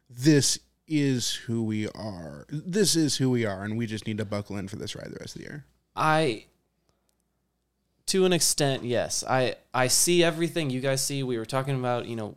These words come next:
Speaker 2: Pulido comes in, and you can just instantly see the quality.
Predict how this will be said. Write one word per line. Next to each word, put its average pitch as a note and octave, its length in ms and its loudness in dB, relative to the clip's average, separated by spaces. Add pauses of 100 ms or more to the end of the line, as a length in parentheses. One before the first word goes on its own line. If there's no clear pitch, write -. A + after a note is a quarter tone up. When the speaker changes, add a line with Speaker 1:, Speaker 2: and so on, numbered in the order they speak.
Speaker 2:
Pulido E3+ 360 -2
comes D3 220 -2
in, C3 140 0
and A#2+ 120 -4
you C3+ 60 -2
can C#3+ 140 -4
just C3+ 160 0
instantly C#3+ 420 0
see B2 220 -4
the A2+ 120 -6
quality. G2 500 -8